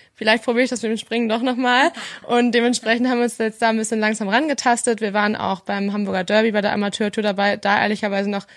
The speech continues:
ziemlich wackelig. Wir starten jetzt einen zweiten internationalen Versuch nächste Woche in Paderborn und erhoffen uns natürlich, heute hier noch mal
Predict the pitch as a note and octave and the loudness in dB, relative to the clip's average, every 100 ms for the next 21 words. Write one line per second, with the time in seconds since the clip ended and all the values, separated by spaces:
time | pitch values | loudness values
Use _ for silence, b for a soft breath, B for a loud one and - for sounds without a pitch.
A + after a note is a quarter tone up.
0 | b _ - C4 D4 C4 E3+ A3+ A#3 B3+ | b _ -2 2 4 2 4 2 2 2
1 | D4 F#4+ - B3 - A3 A3+ A#3 G#3+ G#3 | 2 2 -2 -6 -2 0 2 0 -2 -2
2 | G#3+ - G#3+ A3 G#3 A3 G#3 G3 G#3 G3 | -2 0 0 -2 -6 -4 -4 -2 -2 -2
3 | G3+ G#3 G#3 - _ G3+ G#3 G#3+ G3+ F#3+ | -2 -4 -6 -8 _ -4 0 0 -2 -4
4 | A#3 F#3+ G3+ F3+ F#3 G3 A#3+ D4 B B | -4 -2 -2 0 4 6 4 2 B B
5 | B - A#3+ G#3 G#3 D4 D4+ A#3+ A#3 A3 | B -4 2 2 4 4 4 2 4 0
6 | B3+ A#3+ C#4 - A#3+ B3+ A#3+ A#3 A3 G#3 | 2 2 2 2 0 2 0 0 0 0
7 | A3 G#3+ A3+ | 0 2 2